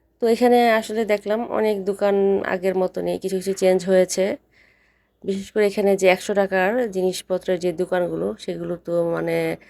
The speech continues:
আহ, খুবই ভালো লাগে। এই একশো টাকা দামের জিনিসের দোকান কিন্তু আগে নিউ মার্কেটে এত বেশি ছিল না। এখন যতগুলো দেখেছি প্লাস্টিকের জিনিস থেকে শুরু করে, আহ, ঘরের নিত্য প্রয়োজনীয় সব কিছু কিন্তু এই নিউ মার্কেটে এখন আছে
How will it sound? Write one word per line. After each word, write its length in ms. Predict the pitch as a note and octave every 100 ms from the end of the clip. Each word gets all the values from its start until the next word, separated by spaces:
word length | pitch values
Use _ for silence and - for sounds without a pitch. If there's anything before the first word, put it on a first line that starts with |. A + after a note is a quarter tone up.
| - - _ _
আহ, 180 | - E3+
খুবই 240 | E3+ F#3 F#3+
ভালো 280 | G3 F#3+
লাগে। 420 | F#3 F3+ F#3 A3 C#4+ _ _ _ _ _ _
এই 120 | F#3+
একশো 260 | D#3+ F#3+ G3+
টাকা 220 | G#3 G3+
দামের 220 | G3+ G3+
জিনিসের 340 | F#3+ F#3+ G3 G3
দোকান 260 | F#3 F#3
কিন্তু 380 | F#3 F#3 F3 G#3
আগে 440 | - F3 D#3+ F3
নিউ 140 | F3 F3
মার্কেটে 280 | F3 F3 E3+
এত 180 | F3
বেশি 320 | F#3 F3+ F#3 F#3+
ছিল 280 | - F3
না। 220 | E3 F3 A#3+ - - _ _ _
এখন 360 | - F3 - F3+ F#3 F3+ F3 E3+
যতগুলো 360 | F3 F3 F3 F3
দেখেছি 640 | E3+ F3 E3+ - G#3+ F4+ - _ _
প্লাস্টিকের 560 | F3+ E3+ - E3+ F3 E3
জিনিস 420 | E3 F3 F#3+ -
থেকে 160 | - E3+
শুরু 320 | - F3 E3+
করে, 300 | E3+ E3+ G3 B3+ _ _ _ _ _ _ _
আহ, 300 | F3 E3 E3 D#3+
ঘরের 320 | F3+ E3+ E3+
নিত্য 260 | F3 - E3+
প্রয়োজনীয় 480 | E3 F3 E3 F3
সব 180 | F3 F#3 -
কিছু 200 | E3 -
কিন্তু 460 | E3 E3+ - G#3 D#4 - _ _ -
এই 220 | E3 E3
নিউ 120 | E3+
মার্কেটে 360 | E3 D#3+ E3 E3
এখন 200 | D#3+ E3+
আছে 480 | D#3 - F#3+ B3+